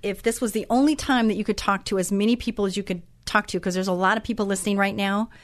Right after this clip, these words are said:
what would be the advice you would give those listening?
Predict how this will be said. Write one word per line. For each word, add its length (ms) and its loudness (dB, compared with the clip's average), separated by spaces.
what 180 6
would 140 2
be 120 4
the 160 4
advice 480 0
you 80 -4
would 160 0
give 200 0
those 260 0
listening? 540 0